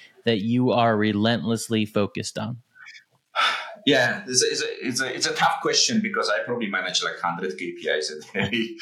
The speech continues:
Speaker 2: <laughs> on a very quick scan. And because, but because we are half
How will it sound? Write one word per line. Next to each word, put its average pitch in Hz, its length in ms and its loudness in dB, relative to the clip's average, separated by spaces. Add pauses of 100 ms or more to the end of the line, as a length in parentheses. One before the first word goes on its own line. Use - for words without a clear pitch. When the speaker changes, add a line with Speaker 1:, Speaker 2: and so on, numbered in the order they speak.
Speaker 2:
<laughs> - 140 -12
on 101 120 2
a 101 40 4
very 107 280 0
quick 110 220 -4
scan. 117 600 4 (320)
And 101 360 4
because, 113 280 2
but 104 260 0 (460)
because 117 420 4
we 113 80 0
are 104 140 0
half 113 300 -2